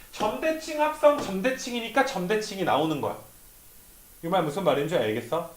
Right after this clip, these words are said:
그래서 너희가, 어, 그냥 이 상태 자체를 아예 경험치로 넣어버려도 상관이 없어. 아, 얘가 이제 점대칭이니까 얘도 점대칭이구나 라고 편안하게 생각해도 상관없고, 엄밀하게 쓰면 내가 이 부분을 쓴 거고, 이 부분.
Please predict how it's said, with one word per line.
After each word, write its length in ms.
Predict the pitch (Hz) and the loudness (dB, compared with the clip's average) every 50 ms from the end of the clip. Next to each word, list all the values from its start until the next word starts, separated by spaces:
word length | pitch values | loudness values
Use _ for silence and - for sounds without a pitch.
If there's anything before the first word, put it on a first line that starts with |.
| - - - - | -20 -20 -14 -12
그래서 160 | 214 202 208 | -8 -4 2
너희가, 640 | - 143 160 175 185 190 240 269 311 320 311 - - - - - - | 4 4 4 4 6 6 6 6 6 4 0 -6 -12 -20 -20 -10 0
어, 220 | 185 196 196 196 | 2 2 2 2
그냥 320 | - 262 254 294 285 226 240 | 0 0 2 2 2 2 0
이 140 | 262 277 294 | -4 -4 -4
상태 360 | 294 320 330 339 320 330 349 | -2 -4 -4 -4 -6 -6 -8
자체를 380 | - 226 214 - - 277 262 254 | -2 0 0 0 2 2 2 4
아예 240 | 190 165 180 208 202 202 | 6 6 6 6 4 2
경험치로 520 | 175 180 196 208 196 196 - 220 190 165 | 2 2 2 2 0 -2 -4 -2 0 4
넣어버려도 480 | 147 143 170 170 190 202 180 170 160 - | 6 6 6 6 6 6 6 6 4 2
상관이 400 | 170 196 196 208 208 196 170 120 | 0 -2 0 2 2 2 0 -2
없어. 340 | 101 101 - - 113 107 - - - - - - - - - - - - | -4 -6 -6 -8 -12 -12 -12 -14 -20 -20 -20 -20 -20 -20 -20 -20 -12 -6
아, 140 | 131 127 127 | -4 -2 -2
얘가 360 | 123 131 156 170 185 180 147 | 0 2 2 2 2 2 0
이제 160 | 139 143 151 143 | 0 -2 -4 -6
점대칭이니까 800 | 143 139 139 160 170 - - 175 165 151 147 - - 185 - 120 | -8 -6 -6 -6 -6 -6 -6 -8 -8 -8 -8 -4 -4 -2 -2 -2
얘도 220 | 123 - - - | -2 -4 -4 -8
점대칭이구나 1400 | - 123 123 143 151 151 - 175 151 139 123 113 110 104 - - - - - - - 131 123 139 165 156 - - - - - - | -10 -10 -8 -8 -8 -8 -8 -8 -8 -8 -6 -8 -8 -10 -12 -16 -20 -20 -20 -14 -10 -4 -2 0 0 -2 -2 -6 -12 -16 -4 0
라고 280 | 139 139 135 147 143 | 0 0 2 0 -2
편안하게 440 | - - 233 233 214 185 160 147 147 | 0 2 4 4 6 6 4 4 2
생각해도 420 | - 202 196 196 - - 160 151 | 0 -2 -4 -4 -2 0 0 0
상관없고, 680 | 139 - 202 202 208 185 135 127 127 - 233 247 - - - - | 0 -2 0 2 4 4 4 2 4 4 2 2 2 -2 -12 -2
엄밀하게 640 | - 202 233 277 302 330 320 330 294 247 226 214 | 0 2 2 2 2 4 8 10 10 10 10 8
쓰면 480 | - - - 294 302 302 311 294 - 160 | 6 4 0 -4 -2 4 4 6 6 4
내가 420 | 147 151 185 175 147 - - - - - | 4 4 6 6 6 4 0 -8 -12 -10
이 300 | 180 190 226 254 254 - | -8 -6 -4 -4 -4 -4
부분을 380 | - 180 160 165 156 143 135 127 | -4 -4 -4 -2 -2 -2 -4 -4
쓴 220 | - - 208 208 | -4 -8 -6 -2
거고, 240 | 208 196 - 113 107 | 0 0 0 0 -2
이 120 | 113 123 110 | -6 -10 -10
부분. 260 | 117 113 - 101 92 | -12 -12 -12 -12 -14